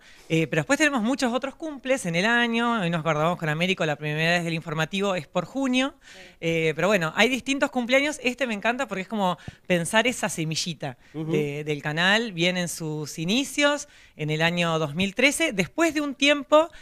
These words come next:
Speaker 1: ya teníamos un tiempo de hacer encuentros, de pensar, eh, y sobre todo que, eh, bueno, el canal es parte de cómo pensábamos la radio. O sea, y es como que lo que nos sigue pasando hasta ahora, pensar que en
Speaker 3: Ujú.
Speaker 1: estos diez años eso se mantiene,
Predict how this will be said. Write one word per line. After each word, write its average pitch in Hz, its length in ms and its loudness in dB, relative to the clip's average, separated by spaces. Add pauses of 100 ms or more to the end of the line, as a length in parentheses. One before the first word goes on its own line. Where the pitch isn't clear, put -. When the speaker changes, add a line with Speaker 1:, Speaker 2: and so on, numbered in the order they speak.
(140)
Speaker 1:
ya 208 200 4
teníamos 233 420 2
un 233 140 0
tiempo 262 400 6 (280)
de 208 280 4
hacer 196 240 -2
encuentros, 190 480 0
de 165 80 -4
pensar, 208 580 2 (300)
eh, 170 300 4
y 196 80 -4
sobre 214 340 0
todo 277 420 6
que, 254 480 2
eh, 160 520 0
bueno, 160 260 -2
el 147 160 -4
canal 233 540 2 (420)
es 208 220 0
parte 247 580 4
de 180 200 0
cómo 233 260 0
pensábamos 202 560 2
la 160 100 0
radio. 147 400 -4 (420)
O - 40 -14
sea, 143 320 -6
y 165 120 -8
es - 120 -12
como 208 180 -2
que 160 160 -2
lo 147 180 -4
que 143 140 -10
nos 131 140 -8
sigue 214 200 4
pasando 202 300 -2
hasta 180 140 0
ahora, 175 260 6
pensar 147 260 -6
que 165 60 2
en 180 60 4
Speaker 3:
Ujú. 202 60 0
Speaker 1:
estos 208 120 2
diez 208 200 -2
años 240 260 0
eso 202 180 -4
se 175 100 -2
mantiene, 151 540 2